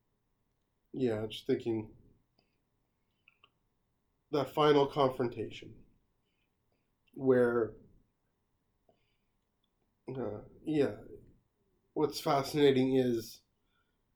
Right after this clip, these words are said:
Rey is given the exact same choice as Anakin.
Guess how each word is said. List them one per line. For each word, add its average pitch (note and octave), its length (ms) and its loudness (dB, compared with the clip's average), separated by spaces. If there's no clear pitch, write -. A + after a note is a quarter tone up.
Rey C#3+ 440 6
is B2+ 240 2
given A#2 640 0
the C3 120 -2
exact G#2+ 420 -6
same C3+ 180 -2
choice B2 360 -6
as A#2 80 -2
Anakin. G#2+ 460 -6